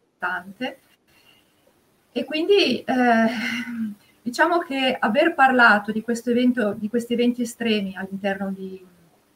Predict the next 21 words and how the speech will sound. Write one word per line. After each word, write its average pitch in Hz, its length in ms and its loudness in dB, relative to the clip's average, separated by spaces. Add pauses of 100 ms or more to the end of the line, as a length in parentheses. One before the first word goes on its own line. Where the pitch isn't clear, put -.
(440)
di 202 180 -6
Nero 208 200 0
Assoluto, 202 680 -6
quindi 180 460 -16
tornado, 180 600 -6
insomma, 175 480 -18
e 160 160 -14
altre, 185 600 -12
e 190 80 -6
altre 190 380 -6
catastrofi, 208 800 -2
dal, 185 460 -6 (600)
dal 196 480 0
freddo 233 600 2
estremo 233 560 0
al 190 140 -2
caldo 233 260 0
estremo, 233 500 0
secondo 233 460 0
me, 226 340 2
eh, 202 120 -6